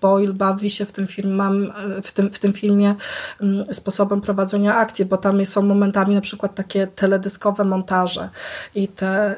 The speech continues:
y, a jednocześnie jest to też, y, zabawna i bardzo mądra opowieść. Y, także, mm, chyba Trainspotting jednak. No i Dwadzieścia osiem dni później też, ale to z zupełnie innych powodów. To jest po prostu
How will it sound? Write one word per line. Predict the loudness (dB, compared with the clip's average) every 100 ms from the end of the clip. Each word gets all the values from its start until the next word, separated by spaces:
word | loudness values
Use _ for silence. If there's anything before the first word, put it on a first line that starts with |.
| 0
y, | 0 2
a |
jednocześnie | 2 2 2 0 2 2 0
jest | 0
to | -2
też, | 0 0 0
y, | -2 -2 -2 -4
zabawna | -2 0 2 2 2 0 2 2 0
i | -4 -2
bardzo | -4 -2 0 0 0
mądra | 0 0 2 2 0
opowieść. | -2 -4 -4 -6 -6 -6 -8 -10 -14 -14 -12 -14 -12 -6
Y, | -4 -4 -6
także, | -6 -4 -2 0 0 -2 -6 -16 _
mm, | -6 -6 -8 -14 -18 -18 -20 -20 -18
chyba | -2 2 4
Trainspotting | 2 0 2 2 2 2
jednak. | 2 2 2
No | 4
i | 4 4
Dwadzieścia | 4 4 2 2 4 4
osiem | 4 2 2
dni | 2 0
później | 0 -2 0 0 0
też, | -2 -2
ale | 0 -2
to | -2
z | -6
zupełnie | -8 -6 -4 -2
innych | -2 -4 -6
powodów. | -8 -4 -2 -2 -6 -4
To | 0
jest | 0 -2
po | -8
prostu | -6 -4 -4